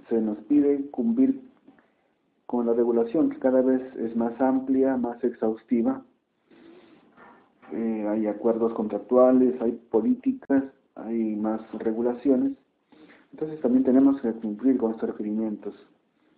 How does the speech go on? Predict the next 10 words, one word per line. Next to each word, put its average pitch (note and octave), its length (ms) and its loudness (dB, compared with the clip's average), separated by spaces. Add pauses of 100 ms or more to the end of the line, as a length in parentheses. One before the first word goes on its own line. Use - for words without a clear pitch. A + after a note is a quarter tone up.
(400)
Finalmente, B2 520 4
hablamos A#2+ 460 4 (600)
de A2 360 -2
que A2 400 -4 (280)
requerimos A#2+ 680 0
mantener A#2 360 0
información A#2 720 -2
de A2+ 80 4
alta A2+ 220 -2
calidad A2+ 420 -2